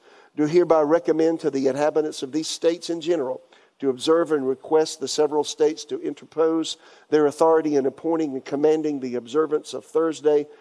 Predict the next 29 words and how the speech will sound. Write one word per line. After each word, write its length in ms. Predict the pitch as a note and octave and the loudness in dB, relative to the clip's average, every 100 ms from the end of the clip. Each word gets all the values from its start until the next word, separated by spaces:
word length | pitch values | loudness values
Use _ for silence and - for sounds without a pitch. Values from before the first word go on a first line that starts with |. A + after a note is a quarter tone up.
| _ _ | _ _
the 100 | A2+ | -16
twenty-eighth 560 | - E3+ D#3+ D#3 D#3 - | -4 -2 2 2 0 0
day 140 | D3 | 2
of 120 | D3+ C#3 | 2 0
November, 480 | D3 C3+ B2+ B2+ | 0 2 -2 -2
next 400 | B2 D3+ D3+ - - | 0 -2 -2 -14 -12
as 180 | C3+ G#2+ | -12 -8
a 60 | A#2 | -4
day 240 | C#3 D3 | 0 0
of 140 | C3 | -2
solemn 400 | - D3+ D#3+ D3 | -4 -4 -2 -2
thanksgiving 580 | C#3+ D#3 D#3 - D3+ D#3 | -4 -6 -6 -8 -6 -6
to 80 | D3+ | -8
God 400 | C3 C3 B2+ A#2 _ _ _ | -4 -4 -4 -8 _ _ _
for 140 | - B2+ | -2 2
all 200 | C#3 C#3 | 4 2
of 60 | |
his 160 | C#3 C3+ | -2 -4
mercies." 540 | C3 B2 - C#3 - _ _ _ _ - | -4 -4 -8 -14 -18 _ _ _ _ 0
And 360 | D3+ D3+ D3 D#3 | 2 2 0 -2
they 220 | C#3+ C#3+ | 0 0
do 240 | C#3 E3+ | 0 -2
further 400 | F3+ G3 F#3+ D#3+ | 0 -2 0 0
recommend 560 | C#3+ C#3 C#3 C3 C3+ C3+ | 0 0 0 0 0 0
to 80 | C#3 | 0
all 260 | D#3+ D#3+ | 2 4
ranks 360 | D#3 E3 F3 - | 4 2 0 -8
to 160 | D#3+ | -14
testify 640 | - E3 D3+ C3 - B2 | -2 -2 -2 -12 -6 -6